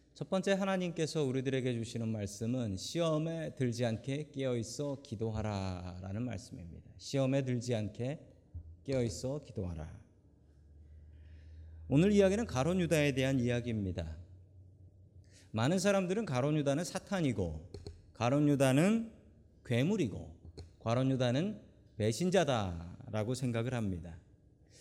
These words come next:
여러분, 과연 가룟 유다가 그랬을까요? 열두 제자 중에 가룟 유다는 "아, 저건 딱 봐도 배신자고 저건 딱 봐도 사탄같이 생겼고" 이런 사람이었을까요?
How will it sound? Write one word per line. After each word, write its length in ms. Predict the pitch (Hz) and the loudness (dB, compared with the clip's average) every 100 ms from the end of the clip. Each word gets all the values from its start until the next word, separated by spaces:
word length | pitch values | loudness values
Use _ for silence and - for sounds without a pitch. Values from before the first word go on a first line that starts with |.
| - - - | -20 -20 -4
여러분, 280 | 123 156 208 | 0 0 -2
과연 480 | 101 101 107 190 196 | -2 0 0 0 -2
가룟 320 | 120 127 143 | 0 2 2
유다가 260 | 131 127 | 2 0
그랬을까요? 760 | 156 156 170 175 - 85 76 - - - - - - - - - - - - - | 0 -2 -2 -4 -6 -8 -8 -14 -20 -20 -20 -20 -20 -20 -20 -20 -20 -20 -8 2
열두 340 | 131 147 220 | 4 4 0
제자 300 | 147 156 170 | 2 4 2
중에 240 | 151 180 | 2 0
가룟 340 | 180 117 135 139 | 0 2 2 4
유다는 460 | 131 127 165 - - | 4 2 0 -4 -8
"아, 80 | 95 | -12
저건 360 | 101 98 127 | -6 -4 -2
딱 180 | 131 - | -4 -4
봐도 260 | 123 117 - | -4 -4 -2
배신자고 680 | 107 101 113 98 85 78 82 - - | -2 -2 -2 -2 -4 -8 -12 -16 -16
저건 260 | 95 107 101 | -8 -6 -4
딱 240 | 131 - | -6 -6
봐도 220 | 139 127 | -4 -4
사탄같이 680 | 135 156 - 170 139 117 120 | -6 -8 -6 -2 -2 -2 -4
생겼고" 640 | 117 113 101 90 - 87 - - - - | -4 -4 -4 -6 -10 -16 -16 -20 -20 -12
이런 260 | 104 107 113 | -4 0 0
사람이었을까요? 840 | 131 135 156 170 139 101 - 90 | 0 -2 -2 -2 -4 -8 -10 -14